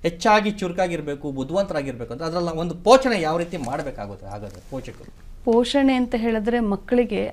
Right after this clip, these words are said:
Speaker 2: ಆಹಾರದಲ್ಲಿ ಪೋಷಣೆ ಆಗ್ಬೇಕು
Speaker 1: ಆಹಾರ.
Speaker 2: ಮತ್ತು ದೈಹಿಕದಲ್ಲಿ ಪೋಷಣೆ ಆಗ್ಬೇಕು. ಅಂದ್ರೆ ಈಗೇನು ಆಟೋಟಗಳನ್ನ ನಾವು ನಿಲ್ಲಿಸ್ಬಿಟ್ಟಿದೀವಿ ಮಕ್ಕಳಿಗೆ,
Speaker 1: ಹ್ಮ್.
Speaker 2: ಅದನ್ನ ಸ್ವಲ್ಪ ಮತ್ತೆ ನಾವು ಅದನ್ನ ಹೊರಗೆ ತೆಗಿಬೇಕು. So ಆ ಕಾಲದಲ್ಲಿ ಮಕ್ಕಳು ಮಣ್ಣಲ್ಲೇ ಆಡ್ತಿದ್ರು,
Speaker 1: ಹ್ಮ್.
Speaker 2: ಇವತ್ತು ಮಣ್ಣು ಮುಟ್ಟಕ್ ಬಿಡಲ್ಲ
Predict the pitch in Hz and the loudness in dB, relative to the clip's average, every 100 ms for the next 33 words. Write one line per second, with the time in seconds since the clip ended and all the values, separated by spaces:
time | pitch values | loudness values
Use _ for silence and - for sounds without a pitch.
0 | - 196 202 220 240 247 233 233 226 190 | -4 -2 -2 4 6 6 4 0 -2 -4
1 | - 180 175 87 117 123 120 277 349 - | -4 -6 -6 -6 -2 -2 0 0 -2 -10
2 | - - 247 254 240 214 220 240 240 226 | -16 -6 -4 0 2 4 4 4 2 2
3 | 226 220 190 180 180 165 170 175 - 202 | 2 0 -2 -2 -2 -2 -4 -8 -4 -4
4 | 220 - - 202 196 214 226 190 180 208 | -4 -8 -6 -4 -2 -2 -2 -2 -2 -2
5 | 202 202 190 190 185 180 185 202 - 202 | -2 -2 -2 -2 -2 -2 -2 -2 -2 -4
6 | 175 175 170 175 - 175 170 - - 127 | -4 -6 -6 -8 -8 -10 -10 -12 -10 -8
7 | 113 240 247 233 269 294 233 208 208 - | -6 -2 0 6 6 6 2 0 -2 2
8 | 247 214 196 185 226 226 185 185 175 185 | 4 4 0 -2 -4 -6 -2 -2 -2 -4
9 | 185 - 175 165 151 - - - - - | -4 -4 -4 -4 -6 -10 -16 -18 -18 -16
10 | - - 226 - 208 214 240 240 247 262 | -18 -10 -6 -2 0 6 6 6 4 4
11 | 214 - 247 202 226 - - - - - | 2 2 4 4 2 -6 -16 -18 -18 -18
12 | - - 233 226 240 254 269 262 240 233 | -18 -10 -2 2 4 6 8 8 6 2
13 | 220 196 202 - - 147 139 233 233 233 | -4 -4 -6 -10 -6 -4 -2 0 -2 0
14 | 208 220 220 214 208 196 185 170 | 0 2 0 -2 -4 -2 0 -2